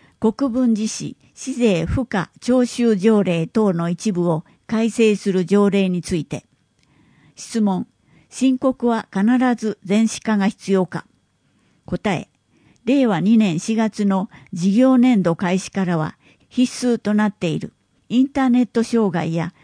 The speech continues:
災害があった場合には書面での申告も可能。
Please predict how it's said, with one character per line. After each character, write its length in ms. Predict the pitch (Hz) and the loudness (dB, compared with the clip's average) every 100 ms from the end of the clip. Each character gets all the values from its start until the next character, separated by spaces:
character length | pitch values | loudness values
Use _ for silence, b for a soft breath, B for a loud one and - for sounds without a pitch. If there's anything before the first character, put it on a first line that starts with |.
| b | b
災 340 | - 226 247 247 | -6 0 2 2
害 240 | 247 226 | 2 0
が 200 | 214 185 | 0 -2
あ 20 | |
っ 80 | 208 | -4
た 140 | 180 180 | -4 0
場 140 | 185 | 0
合 140 | 180 | 0
に 140 | 165 165 | -2 -4
は 200 | 156 170 b b | -4 -8 b b
書 200 | - 202 | -2 2
面 240 | 220 226 214 | 4 4 2
で 120 | 220 | 0
の 200 | 175 - | 0 -4
申 300 | - 196 190 | -4 0 2
告 260 | 185 - 180 | 0 -2 -4
も 140 | 165 | -6
可 160 | 170 180 | -4 0
能。 340 | 190 170 | 0 0